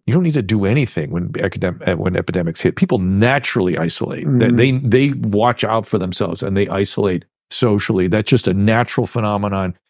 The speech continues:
Speaker 1: and it is inevitable." So the idea of having all this centralization and authority on high is the problem right now. It
Speaker 2: Mm.
Speaker 1: is, it is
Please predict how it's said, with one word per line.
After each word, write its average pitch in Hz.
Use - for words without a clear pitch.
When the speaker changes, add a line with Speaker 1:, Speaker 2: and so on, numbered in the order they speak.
Speaker 1:
and 104
it 113
is 107
inevitable." 107
So 104
the 107
idea 104
of 101
having 107
all 165
this 185
centralization 107
and 92
authority 104
on 95
high 90
is 92
the 92
problem 85
right -
now. -
It 92
Speaker 2:
Mm. 76
Speaker 1:
is, 95
it 98
is 95